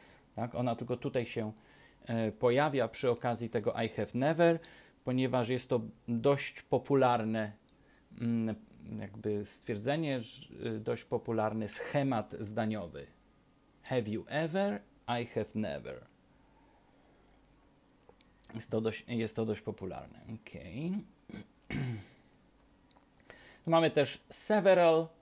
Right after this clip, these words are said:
times. Several times. Kilka razy. Several times. Kilka razy. E, kilka razy można powiedzieć na różne sposoby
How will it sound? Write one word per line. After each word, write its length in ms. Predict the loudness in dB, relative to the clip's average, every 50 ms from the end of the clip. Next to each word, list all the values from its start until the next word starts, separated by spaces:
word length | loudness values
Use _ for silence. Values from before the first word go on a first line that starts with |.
| _ _ _ _ _ _ _ 0
times. 760 | 4 4 4 4 2 -2 -4 -6 -6 -8 -8 -10 -10 -14 -16 _ _ _ _ _ _ _ _ _
Several 720 | -10 -6 0 2 2 2 4 2 2 2 2 0 0 0 -2 -8 _ _ _ _ _ _ _ _ _ _ -8
times. 880 | -2 -2 0 0 0 -2 -2 -4 -6 -8 -10 -8 -8 -10 -10 -12 -14 -18 _ _ _ _ _ _ -10
Kilka 640 | -6 -4 -4 -4 -4 -2 0 0 0 0 -4 -8 -14 -14
razy. 560 | -10 -6 -4 -2 -2 -2 -2 -4 -6 -8 -10 -10
Several 640 | -8 -6 -4 -2 -2 -2 -2 -2 -2 -2 -4 -6 -8 -12 -20 _ _ _ _ _ _ _
times. 500 | -8 -6 -6 -6 -6 -10 -12 -14 -16 -14
Kilka 360 | -10 -8 -8 -8 -6 -6 -6 -6
razy. 460 | -4 -6 -6 -4 -2 -2 -2 -2 -4 -8 -12 -20 -20 -20 -20 -20 -20 -20 -20 -20 -20 -20 -20 _ -8
E, 160 | -4 -4 -4
kilka 340 | -2 0 -2 2 4 6 6
razy 260 | 6 4 2 2 0
można 300 | 0 0 0 0 -2 -4
powiedzieć 560 | -2 -2 -2 -2 -2 -2 -2 -4 -6 -6 -4
na 140 | -4 -2 -2
różne 320 | -2 -2 -2 -2 -2 -4
sposoby 840 | -4 -4 -6 -6 -4 2 4 4 4 4 2 0 2 2 2 0 -2